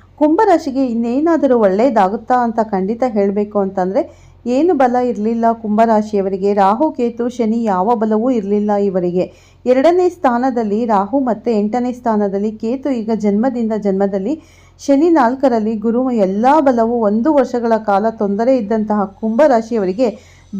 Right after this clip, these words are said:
ಜೂನ್ ತಿಂಗಳಿನಿಂದ ಭಾಗ್ಯೋದಯ ಆಗುವಂತಹ ಸಾಧ್ಯತೆ. ಯಾವ ಥರ ಅಂದರೆ ರಾಹುವಿನ ಬದಲಾವಣೆ ಆಗ್ಬೋ-,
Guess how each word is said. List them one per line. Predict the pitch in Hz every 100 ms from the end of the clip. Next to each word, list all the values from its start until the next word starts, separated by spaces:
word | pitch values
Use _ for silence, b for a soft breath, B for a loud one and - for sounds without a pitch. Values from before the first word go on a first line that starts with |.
| 185
ಜೂನ್ | 269 349 480
ತಿಂಗಳಿನಿಂದ | 320 285 285 254 233 214 220 202 285 B B B 214
ಭಾಗ್ಯೋದಯ | 196 208 208 196 294 320 320
ಆಗುವಂತಹ | 285 262 247 247 247 240
ಸಾಧ್ಯತೆ. | 226 214 190 190 214 202 -
ಯಾವ | 214 233 392
ಥರ | 381 320 269
ಅಂದರೆ | 240 247 226
ರಾಹುವಿನ | 208 247 269 320 285 247
ಬದಲಾವಣೆ | 240 202 190 214 233 247
ಆಗ್ಬೋ-, | 240 208 196 208 -